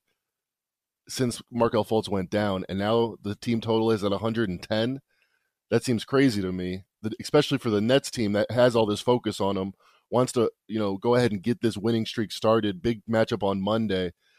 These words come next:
I think instead of a look ahead, I think they'll actually look as this as an opportunity to kinda, you know, screw the bolts and get everything, get the ship nice and tight for a big contest Monday against the Bucks on T N T.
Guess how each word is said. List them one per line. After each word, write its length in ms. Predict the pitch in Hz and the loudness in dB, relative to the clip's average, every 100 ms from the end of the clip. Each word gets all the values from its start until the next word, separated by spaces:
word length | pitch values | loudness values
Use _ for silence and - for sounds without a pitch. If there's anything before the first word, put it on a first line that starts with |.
| _ | _
I 80 | - | -6
think 340 | - 135 131 - | -2 -2 -2 -8
instead 340 | 107 95 135 135 | -8 0 6 6
of 80 | |
a 60 | 113 | 6
look 260 | 98 123 120 | 4 2 2
ahead, 220 | 110 101 | 2 2
I 40 | |
think 180 | 101 110 | 0 0
they'll 100 | 107 | 2
actually 260 | 107 113 98 | 2 0 -2
look 200 | 110 - - | -2 -4 -6
as 140 | 98 | -4
this 180 | 107 - | -4 -6
as 80 | 95 | -4
an 80 | 104 | 0
opportunity 760 | 107 92 - 123 113 92 90 - _ _ _ _ | 0 -2 -4 -2 -2 -2 -6 -10 _ _ _ _
to 80 | 113 | -2
kinda, 340 | 120 107 95 - - _ _ _ _ _ _ | 2 2 2 0 -8 _ _ _ _ _ _
you 80 | 104 | -4
know, 80 | |
screw 300 | 98 - 131 | -4 -2 2
the 100 | 113 | 2
bolts 360 | 98 117 113 - | 4 4 4 2
and 120 | 107 | -2
get 100 | 113 | 2
everything, 480 | 110 107 - 107 104 - 101 | 2 0 -2 -2 -4 -8 -8
get 180 | 123 | -6
the 80 | 113 | -4
ship 240 | - 123 95 | -2 -2 0
nice 240 | 110 - | 0 0
and 100 | 95 | -4
tight 320 | - 113 95 | 2 2 2
for 80 | 107 | -2
a 60 | 98 | -2
big 160 | 107 | -2
contest 500 | - 110 104 101 - | -2 -2 0 -4 -2
Monday 260 | 98 104 104 | -4 0 0
against 300 | 95 98 - | 0 -4 -4
the 80 | 90 | -6
Bucks 560 | 90 110 98 - - _ _ _ _ - | 0 0 0 -8 -18 _ _ _ _ -6
on 180 | 98 | -6
T 180 | 92 110 | -4 -4
N 140 | 95 92 | -4 -6
T. 400 | - 110 98 | -4 -2 -2